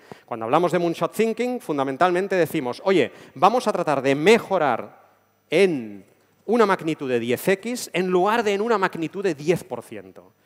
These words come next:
o de dos X en lugar de un tres por ciento".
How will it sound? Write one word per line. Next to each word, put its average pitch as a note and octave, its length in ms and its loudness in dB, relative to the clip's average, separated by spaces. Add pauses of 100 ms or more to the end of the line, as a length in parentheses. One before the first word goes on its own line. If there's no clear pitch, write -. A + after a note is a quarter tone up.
(300)
o E3+ 160 2
de D#3+ 140 8
dos G3 260 0
X F#3 300 -4
en D#3 100 -4
lugar C#3+ 260 -8
de D#3+ 60 -8
un D#3 120 -10
tres E3+ 300 0
por A2 160 -10
ciento". G2+ 440 -16